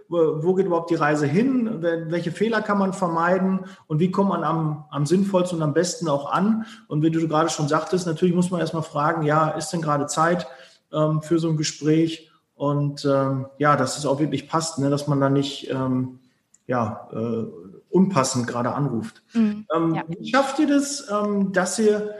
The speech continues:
Speaker 1: den richtigen Ansprechpartner habt? Weil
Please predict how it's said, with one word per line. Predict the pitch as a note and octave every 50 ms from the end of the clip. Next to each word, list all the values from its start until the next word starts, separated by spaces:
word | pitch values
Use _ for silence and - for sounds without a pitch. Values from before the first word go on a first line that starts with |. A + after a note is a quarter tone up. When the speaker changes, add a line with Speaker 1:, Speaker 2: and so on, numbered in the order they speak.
| - - _ - E3+
Speaker 1:
den | E3 E3 D#3
richtigen | D3+ C#3 G3 A3 A3 A3+ A3 G3+ F3+ F3+
Ansprechpartner | E3+ G#3+ C#4+ D#4 - - - D#3 - - - C3 A2+ - A2 A2
habt? | A2+ A2 A2+ -
Weil | B2+ B2+ C3 C3 B2+